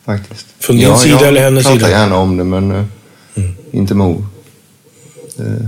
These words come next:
Speaker 2: Och då kanske vi är tillbaka lite i det här som vi pratade om, lite just den här småstadsgrejen. Jag menar, jag tror
Speaker 1: Mm.
Speaker 2: att även visst, den här, eh, faktiska grejen mellan er två, den är ju vad den är och har varit. Men vad är det hon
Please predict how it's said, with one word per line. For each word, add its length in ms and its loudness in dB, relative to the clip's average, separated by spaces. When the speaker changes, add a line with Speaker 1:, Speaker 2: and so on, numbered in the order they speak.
Speaker 2:
Och 100 2
då 120 4
kanske 240 2
vi 60 4
är 60 2
tillbaka 360 2
lite 220 2
i 40 4
det 60 2
här 80 2
som 160 2
vi 80 2
pratade 300 2
om, 60 4
lite 220 2
just 340 2
den 60 2
här 100 4
småstadsgrejen. 960 4
Jag 100 4
menar, 140 4
jag 200 2
tror 140 4
Speaker 1:
Mm. 160 2
Speaker 2:
att 540 -4
även 240 4
visst, 480 -2
den 120 2
här, 380 2
eh, 60 -2
faktiska 460 0
grejen 260 4
mellan 200 2
er 120 2
två, 340 0
den 140 2
är 60 4
ju 80 4
vad 120 4
den 100 4
är 180 2
och 60 4
har 80 4
varit. 460 2
Men 280 2
vad 200 4
är 80 4
det 80 4
hon 580 2